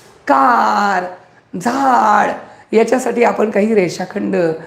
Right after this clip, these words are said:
काही लाईन सेगमेंट काढणार आहोत. व्यक्तीसाठी आपण पॉइंट दाखवणार आहोत. बघा, मजा येते. फार इंटरेस्टिंग एक्झाम्पल्स याच्यामध्ये आहेत. तुम्ही निश्चितपणे पानं नंबर एकशे बत्तीस, एकशे तेहतीस,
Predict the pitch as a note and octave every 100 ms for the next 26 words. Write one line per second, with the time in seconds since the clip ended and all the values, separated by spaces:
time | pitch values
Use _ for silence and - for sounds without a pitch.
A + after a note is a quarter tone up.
0 | - - G3 F#3 D#3+ F3+ A#3+ A#3 G#3 G#3
1 | G3+ F3+ D#3+ E3+ D#3+ C3+ D4+ - D#3+ -
2 | _ _ _ - - - F#3+ A3 A3+ C#4+
3 | C#4 A3+ A3+ A3 - A#3+ C4 - G#3 B3+
4 | B3+ F#3 - F#3 G3+ F#3 D#3 G3 G#3 -
5 | - - - _ - - - - C4 B3+
6 | F3+ F3+ A#3 D3 A#2+ G#2+ - - _ -
7 | _ - E4+ B3+ C4 C4 D#4+ D#4+ D4 B3+
8 | F#3 D#3+ G#3 G#3+ F#3+ F3+ F3 E3 E3 D3+
9 | C#3 D#3+ - _ _ _ - A#3+ C4 A#3+
10 | - F4 E4 G#3+ F#3 F3 - - - G#3+
11 | A3+ G#3 F#3 G3 G3 F3+ G3 G3 A3 -
12 | F#3 D#3 E3+ E3 F3+ A#3 A#3 G#3+ E3 D3+
13 | -